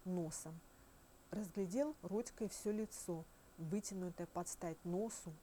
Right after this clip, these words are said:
узкое, с двумя резкими морщинами от ноздрей. Разглядел полукружие над головой и понял. Он просто-напросто нашел икону. Невелик клад. Такого добра у бабки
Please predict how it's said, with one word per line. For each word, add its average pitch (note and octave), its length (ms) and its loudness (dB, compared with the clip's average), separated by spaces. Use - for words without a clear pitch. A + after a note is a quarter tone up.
узкое, F#3+ 520 -2
с E3 80 -2
двумя E3+ 400 2
резкими A3 480 4
морщинами F#3 760 0
от F#3+ 180 -4
ноздрей. E3+ 640 0
Разглядел F#3+ 680 2
полукружие G3 800 2
над F3 180 0
головой F3+ 520 4
и G3 100 0
понял. E3 480 -2
Он G#3 140 2
просто-напросто G#3 960 0
нашел F#3+ 520 -2
икону. F3 580 -2
Невелик C#4+ 520 4
клад. G3 360 2
Такого A#3+ 380 6
добра G3 380 4
у B3 80 6
бабки G3+ 480 2